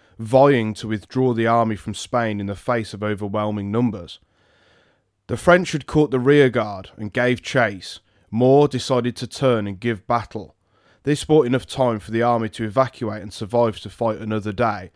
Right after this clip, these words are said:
Moore, however, paid with his life. It was clear that the army just wasn't big enough for the task in hand. Marshal Soult, who had been giving chase to the British before their withdrawal at Coruña,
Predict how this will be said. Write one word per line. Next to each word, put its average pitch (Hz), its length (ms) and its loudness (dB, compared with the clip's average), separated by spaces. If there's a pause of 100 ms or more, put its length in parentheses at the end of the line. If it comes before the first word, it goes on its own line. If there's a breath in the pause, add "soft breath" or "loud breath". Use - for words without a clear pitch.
(340)
Moore, 135 300 8
however, 107 560 -2 (200)
paid 120 300 -2
with 101 160 -6
his 98 140 -10
life. 107 460 -6 (920)
It 143 80 6
was 160 160 6
clear 185 280 8
that 147 180 4
the 131 100 8
army 113 380 8
just - 260 -2
wasn't 127 380 6
big 113 180 4
enough 101 220 2
for - 80 -14
the 104 100 -2
task - 360 0
in 98 100 -2
hand. 98 360 -2 (540)
Marshal 147 400 6
Soult, - 560 2 (280)
who 127 80 8
had 120 80 6
been 123 200 2
giving 127 300 6
chase 139 420 2
to 120 60 0
the 110 80 6
British 120 500 2
before 120 340 0
their 113 160 6
withdrawal 117 640 4
at - 120 -4
Coruña, 113 560 4